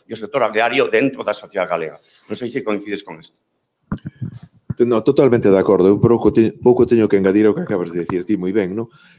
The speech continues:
Speaker 2: Ese di-, Buller xa non lo dixo antes a nós, a todos, non? Que o monte é o soporte do cultivo, non? Aquí a, a agricultura de primor, que de alguma maneira hubo no século dezoito en Galicia, hubo un encaixe perfecto casi dos diferentes tipos de cultivo,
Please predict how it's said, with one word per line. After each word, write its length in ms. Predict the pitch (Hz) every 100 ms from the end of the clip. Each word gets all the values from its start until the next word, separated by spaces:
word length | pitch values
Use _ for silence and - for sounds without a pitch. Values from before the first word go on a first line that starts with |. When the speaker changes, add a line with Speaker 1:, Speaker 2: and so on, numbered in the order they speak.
| -
Speaker 2:
Ese 160 | -
di-, 240 | 98 87 - 101
Buller 400 | 104 113 127 123
xa 160 | 117
non 80 | 110
lo 80 | 107
dixo 240 | 107 104
antes 320 | 98 98 92
a 160 | - 95
nós, 240 | 110 95
a 80 | -
todos, 320 | 95 107 87
non? 160 | 104 101 _ _ _
Que 160 | 104 101
o 0 |
monte 640 | 127 131 123 120 - _ -
é 80 | 113
o 80 | 107
soporte 400 | 95 98 92 95
do 80 |
cultivo, 480 | 90 85 80 78 82
non? 160 | 104 92
Aquí 320 | 98 113 107
a, 80 | -
a 480 | 101 98 90 85 98
agricultura 560 | 107 110 104 151 143
de 160 | 104 95
primor, 320 | 101 147 120
que 80 | 95
de 80 | 95
alguma 240 | 101 101
maneira 320 | 101 107 101
hubo 320 | 110 104 95 - - - _
no 160 | 92
século 320 | - 107 107
dezoito 320 | 98 104 101 95
en 80 |
Galicia, 320 | 95 110 104 95
hubo 240 | 107 104
un 240 | 101 101
encaixe 560 | 98 92 117 104 - 92
perfecto 480 | - - 113 - 92
casi 320 | 107 101 95
dos 160 | 95 90
diferentes 400 | 92 90 98 95
tipos 240 | - 98 92
de 80 | 98
cultivo, 480 | 95 - 107 107